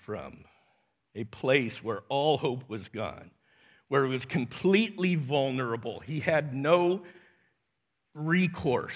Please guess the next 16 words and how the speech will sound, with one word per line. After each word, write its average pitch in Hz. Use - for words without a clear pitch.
He 135
had 151
nothing 165
else 170
that 156
he 143
could 123
do. 131
And 123
God 135
responds 123
with 120
the -
next 127
two 120
things. 110